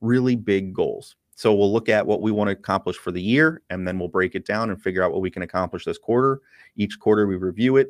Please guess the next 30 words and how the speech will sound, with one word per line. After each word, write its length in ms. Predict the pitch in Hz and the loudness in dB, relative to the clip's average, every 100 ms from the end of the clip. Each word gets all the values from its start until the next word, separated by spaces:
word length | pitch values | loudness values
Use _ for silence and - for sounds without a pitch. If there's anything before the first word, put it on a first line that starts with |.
| - | -2
and, 560 | 92 90 90 90 90 85 | -6 -4 -4 -6 -8 -4
uh, 120 | 87 | -4
make 200 | 90 90 | -2 -6
sure 160 | - 92 | -6 -6
that 80 | 87 | -4
we're 200 | 92 90 | -2 -2
in 80 | |
line 400 | 90 98 107 107 | -2 0 0 -2
or 340 | 95 87 87 85 - | -2 -4 -4 -8 -10
adjust 600 | 92 - 117 92 - - _ _ - - | -10 0 2 2 0 -20 _ _ -18 -10
to, 440 | 90 90 87 85 - | -6 -6 -6 -10 -10
to 120 | 87 | -6
hit 160 | 92 | -6
our 220 | 82 85 - | -4 -6 -6
annual 340 | 90 82 80 | -8 -8 -12
goals 280 | - - - | -12 -14 -16
as 140 | - | -16
well. 280 | - - - _ _ _ - | -12 -12 -16 _ _ _ 0
So 100 | 143 | 6
yeah, 180 | 135 104 | 8 8
I 20 | |
mean, 120 | 123 | 6
it's 100 | 120 | 2
kind 180 | 170 165 | 2 2
of 60 | |
a 80 | 113 | 4
little 200 | 104 120 | 4 4
bit 100 | 107 | 2
of 60 | 92 | 2
everything. 500 | 85 87 - 57 | -2 -6 -10 -14